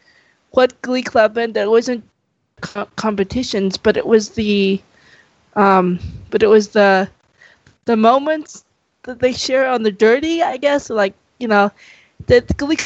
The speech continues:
Club was a way of people coming together that normally wouldn't come together. And I think that was a pretty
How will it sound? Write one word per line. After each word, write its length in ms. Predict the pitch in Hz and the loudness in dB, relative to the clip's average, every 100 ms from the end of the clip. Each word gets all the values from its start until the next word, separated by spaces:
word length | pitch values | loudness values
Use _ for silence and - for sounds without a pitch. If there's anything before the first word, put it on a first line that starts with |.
| - _ 320 | -12 _ 2
Club 200 | 302 294 | 2 2
was 120 | 254 | -6
a 60 | 233 | -4
way 260 | 240 247 | -4 -2
of 140 | 226 - | -4 -6
people 320 | 311 - 269 | -12 -6 -6
coming 280 | - 269 240 | -4 -8 -8
together 380 | 220 233 233 214 | -4 0 2 2
that 240 | 214 - | 2 0
normally 360 | 254 254 247 220 | -2 -2 -2 -2
wouldn't 420 | 214 254 226 - - | 2 0 -2 -10 -8
come 160 | 247 | -8
together. 600 | 254 - 196 160 160 - - _ _ _ _ _ _ _ | -8 -2 0 0 -2 -6 -16 _ _ _ _ _ _ _
And 440 | 330 226 320 214 - - | 2 4 6 4 -2 0
I 140 | 294 | 2
think 320 | - 359 349 | 2 0 2
that 240 | 320 349 302 | 2 2 2
was 160 | 247 | 0
a 80 | 240 _ _ _ _ _ | -2 _ _ _ _ _
pretty 680 | - 262 233 247 240 220 | -12 -12 -10 -12 -10 -10